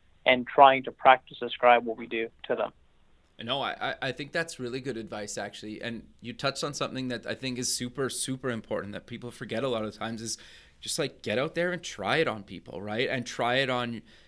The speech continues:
Speaker 2: your friends and family, try it on strangers, try it at networking events, try it wherever, right? And you're right, see what works and what doesn't work. And it could take months to figure out what works and doesn't work.
Speaker 1: Hundred percent.
Speaker 2: No, that, that's great, man. So,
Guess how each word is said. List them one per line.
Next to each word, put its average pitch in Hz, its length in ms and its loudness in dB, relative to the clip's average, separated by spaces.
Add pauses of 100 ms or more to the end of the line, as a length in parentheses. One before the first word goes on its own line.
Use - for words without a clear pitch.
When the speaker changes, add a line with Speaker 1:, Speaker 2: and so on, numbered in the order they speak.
(240)
Speaker 2:
your 123 120 -4
friends 123 380 -2
and 110 120 -6
family, 143 460 -2
try 123 280 2
it 120 80 0
on 110 120 -2
strangers, 131 640 -4
try 117 300 0
it 113 80 0
at 110 140 -6
networking 127 500 -6
events, 123 360 -2
try 117 320 -2
it 123 160 -2
wherever, 110 540 -4
right? 107 320 -2
And 120 300 -6
you're 113 160 -6
right, 131 320 0
see - 240 -4
what 123 180 -4
works 131 280 -2
and 117 100 -6
what 123 180 -4
doesn't 117 340 -4
work. - 300 -16 (480)
And 127 80 0
it 131 80 -4
could 135 160 -6
take 160 260 0
months 113 340 -4
to 120 80 -6
figure 120 340 -2
out 127 180 0
what 110 180 -4
works 107 300 -6
and 104 80 -10
doesn't 98 320 -12
work. - 160 -20 (1300)
Speaker 1:
Hundred 143 160 12
percent. 131 380 2 (380)
Speaker 2:
No, 135 220 0
that, - 260 -8
that's 143 260 0
great, 131 260 -2
man. 127 240 -4
So, 170 420 2